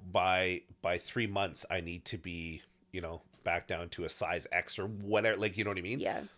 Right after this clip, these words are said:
Speaker 1: No.
Speaker 2: Well, there's so much out there that goes against women when, after they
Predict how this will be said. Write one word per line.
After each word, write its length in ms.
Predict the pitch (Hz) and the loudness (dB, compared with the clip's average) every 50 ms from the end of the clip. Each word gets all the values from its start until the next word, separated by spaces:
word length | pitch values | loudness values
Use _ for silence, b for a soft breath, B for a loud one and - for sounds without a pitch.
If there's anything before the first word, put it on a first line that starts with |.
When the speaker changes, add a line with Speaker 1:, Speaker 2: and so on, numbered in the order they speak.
| - - - | -20 -16 -6
Speaker 1:
No. 320 | 90 123 165 175 104 71 113 104 B B B B B B | 0 2 4 4 4 0 -4 -8 B B B B B B
Speaker 2:
Well, 80 | - 330 | 2 4
there's 220 | 330 320 269 - | 4 4 2 0
so 220 | - - 254 226 269 | 0 2 2 4 4
much 280 | 320 381 453 453 - - - | 4 2 2 0 -4 -4 0
out 200 | - 190 202 - | 0 0 0 2
there 340 | 214 226 226 220 226 - - - - | 2 2 2 2 0 -2 -4 -6 -2
that 580 | - 190 190 190 180 - - - - - - - b b b b b b b b b b _ - | 0 4 4 6 4 4 2 0 -4 -10 -10 -12 b b b b b b b b b b _ 4
goes 320 | - 220 214 208 208 202 - - | 4 6 6 6 4 2 0 -4
against 880 | 208 208 175 - - 202 170 175 180 185 - 190 185 - - - - - | -4 -4 -4 -2 0 2 4 6 4 4 2 -2 -4 -6 -6 -6 -8 -8
women 540 | 190 185 190 180 185 180 190 196 196 190 - | -4 -2 0 0 0 0 0 0 -2 -2 -2
when, 180 | 185 185 185 - - - | -2 -2 -2 -2 0 0
after 220 | 175 175 - 196 | 0 0 0 -4
they 300 | 165 165 170 170 160 | -2 -2 -2 -2 -6